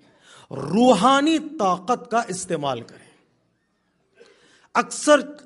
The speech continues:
ہم یہ سوچتے ہیں کہ بیرونی طاقت، جو مادی طاقت ہے، وہ طاقت امر بالمعروف اور نہی از منکر کے لیے مددگار ثابت ہوتی ہے، ایسا نہیں ہے۔ جب تک انسان کے اندرونی طاقت کا استعمال نہ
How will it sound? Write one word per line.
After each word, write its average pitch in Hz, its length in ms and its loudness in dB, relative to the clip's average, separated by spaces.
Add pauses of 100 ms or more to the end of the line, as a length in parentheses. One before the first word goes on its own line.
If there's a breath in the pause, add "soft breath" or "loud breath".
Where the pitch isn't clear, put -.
(100)
ہم 220 140 -4
یہ 254 80 0
سوچتے 233 520 -2
ہیں 247 120 0
کہ 247 160 -6
بیرونی 247 640 -2
طاقت، 196 640 -4
جو 165 140 -4
مادی 151 480 0
طاقت 185 500 -2
ہے، 175 140 -2 (420 loud breath)
وہ 277 140 2
طاقت 233 560 -4
امر 196 220 -4
بالمعروف 185 540 -2
اور 185 120 -8
نہی 175 220 -6
از 151 140 -4
منکر 165 360 -2
کے 208 280 -4 (340 loud breath)
لیے 208 180 0
مددگار 190 560 2
ثابت 175 420 -4
ہوتی 156 200 -8
ہے، 180 60 -4
ایسا 170 260 -2
نہیں 190 320 -4
ہے۔ 123 60 -14 (340 loud breath)
جب 208 220 -2 (120)
تک 269 220 0
انسان 190 540 -2
کے 240 200 -6 (100)
اندرونی 190 520 -2
طاقت 202 500 -8
کا 254 60 -4
استعمال 170 480 -4 (160)
نہ 175 100 -6